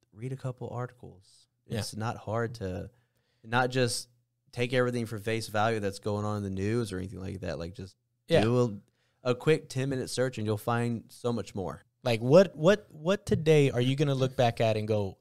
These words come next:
Speaker 2: "I can't believe they actually believe that stuff"?
Speaker 1: Mm-hmm.
Speaker 2: Like,
Speaker 1: Like,
Speaker 2: how did
Speaker 1: yeah, it was so obvious.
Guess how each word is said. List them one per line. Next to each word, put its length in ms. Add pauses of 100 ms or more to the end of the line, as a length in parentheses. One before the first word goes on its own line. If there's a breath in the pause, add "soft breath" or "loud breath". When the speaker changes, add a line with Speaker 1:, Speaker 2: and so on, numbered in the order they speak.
Speaker 2:
"I 100
can't 220
believe 260
they 100
actually 320
believe 260
that 180
stuff"? 320 (240)
Speaker 1:
Mm-hmm. 300 (220)
Speaker 2:
Like, 300
Speaker 1:
Like, 60
Speaker 2:
how 100
did 100
Speaker 1:
yeah, 80
it 20
was 160
so 180
obvious. 720